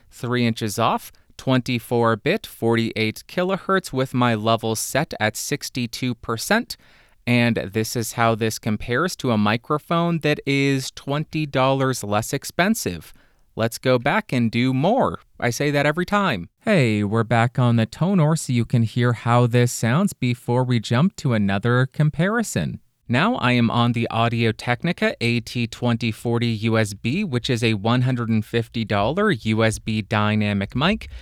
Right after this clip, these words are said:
three inches off, twenty-four bit, forty-eight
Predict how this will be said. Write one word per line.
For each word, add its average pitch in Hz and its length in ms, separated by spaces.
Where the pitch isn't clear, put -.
three 123 320
inches 117 340
off, 131 360
twenty-four 127 760
bit, 180 280
forty-eight 120 800